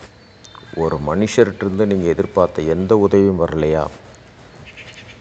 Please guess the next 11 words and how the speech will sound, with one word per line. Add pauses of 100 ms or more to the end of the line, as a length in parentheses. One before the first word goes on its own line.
(1300)
ஒரே
ஒரு
காரியம், (1500)
ஆண்டவரிடத்துல
சொல்லுங்க, (1300)
"ஆண்டவரே,
என்னை
ரட்சியும்"
என்று. (1500)
அந்த
காரியம்